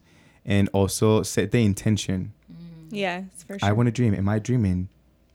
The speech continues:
Speaker 1: I wanna remember my dreams." Before you go to bed, set the intention, "I want to remember my dreams." And
Speaker 3: Yes. And I think also you can control your dreams in a way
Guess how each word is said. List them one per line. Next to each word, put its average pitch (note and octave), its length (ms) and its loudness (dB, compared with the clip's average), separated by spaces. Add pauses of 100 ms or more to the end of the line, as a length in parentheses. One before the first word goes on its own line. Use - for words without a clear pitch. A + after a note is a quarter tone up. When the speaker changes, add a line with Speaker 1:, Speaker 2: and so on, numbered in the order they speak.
(100)
Speaker 1:
I G2 80 -4
wanna A#2 220 0
remember G#2 340 2
my F#2+ 140 0
dreams." F#2 340 -2
Before G#2 320 -2
you G2+ 100 0
go A2 180 2
to A2+ 80 -2
bed, G2+ 420 0 (320)
set G2 280 -4
the A#2 120 0
intention, A2 540 -2
"I F#2+ 140 -2
want A2 300 -2
to - 100 -10
remember G2+ 540 -2
my G2 120 -4
dreams." G#2 420 -8 (540)
And G3 280 0
Speaker 3:
Yes. - 180 -18 (760)
And A3 160 0
I A3 80 2
think B3 340 -4
also A#3 600 -2 (180)
you G#3 140 -4
can G#3+ 180 0
control G3 340 2
your F#3+ 160 4
dreams F#3 400 0
in F#3 80 0
a F3+ 60 0
way E3+ 420 0